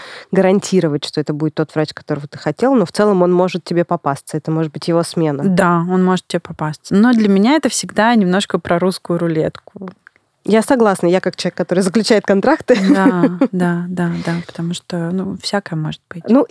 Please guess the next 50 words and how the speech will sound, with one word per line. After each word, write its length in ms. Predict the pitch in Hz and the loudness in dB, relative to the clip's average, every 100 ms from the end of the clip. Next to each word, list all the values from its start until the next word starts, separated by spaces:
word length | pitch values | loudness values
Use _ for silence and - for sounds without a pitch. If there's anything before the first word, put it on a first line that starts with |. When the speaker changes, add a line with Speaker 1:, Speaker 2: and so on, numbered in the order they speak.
| - | 2
Speaker 1:
тем 160 | 262 | 4
не 80 | 269 | 6
менее, 280 | 240 165 175 | 6 4 2
окей, 280 | - 185 160 | 2 0 2
да, 240 | 185 156 | 2 2
мы 180 | 160 220 | 2 4
едем 300 | 226 208 214 | 4 2 0
самоходом, 580 | - 190 185 - 156 156 | 2 0 0 0 0 0
да. 80 | |
П-, 140 | 160 - | -2 0
просто 260 | 220 - | 0 0
понятно, 400 | 240 240 269 233 | 0 2 4 2
когда 240 | 185 175 180 | 0 2 2
у 60 | |
человека 280 | 175 185 - | 2 -2 0
есть 180 | 175 175 | 0 0
контракт, 520 | - 180 262 359 - | 0 0 2 0 0
ему 200 | 190 185 | 2 2
есть 260 | 185 269 - | 2 0 -2
у 40 | |
кого 200 | - 180 | -2 0
спросить: 540 | 202 - 196 - 160 175 | -2 -2 -2 0 0 2
«Вот, 120 | 180 | 2
здравствуйте, 540 | 170 277 - 233 - | 2 2 2 -2 2
у 40 | 170 | 2
меня 200 | 180 202 | 4 2
че-то 220 | - 185 | 0 -2
как-то 280 | 185 - 190 | -2 0 -2
тянет, 420 | - 311 320 214 | 2 4 4 4
ехать 380 | 196 302 269 - | 2 2 0 2
мне, 100 | 175 | 2
не 200 | 170 175 | 4 4
ехать?» 320 | 269 - 175 | 2 0 -2
И 20 | 175 | 0
врач 200 | 202 - | 0 0
скажет 360 | - 139 - | -4 -4 -2
уже, 160 | - 302 | 2 4
Speaker 2:
Мгм. 380 | 277 254 254 262 | 6 4 4 2
Speaker 1:
там: 180 | 147 143 | 0 0
«Подожди 360 | 208 208 160 | 2 2 2
еще 160 | 156 175 | -2 0
полчаса», 420 | 175 185 - 370 | -2 -2 0 2
допустим, 500 | 269 - 208 262 269 | 2 2 0 2 4
да, 100 | 254 | 4
Speaker 2:
Мгм. 60 | 240 | 4
Speaker 1:
посчитай, 720 | 247 240 - 294 339 302 214 | 2 0 0 2 4 4 2
у-, 160 | 165 165 | 0 -2
подыши, 580 | - 170 190 - 269 262 | -4 -2 -2 2 2 2
как, 240 | 190 - | 0 0
э, 160 | 180 | 0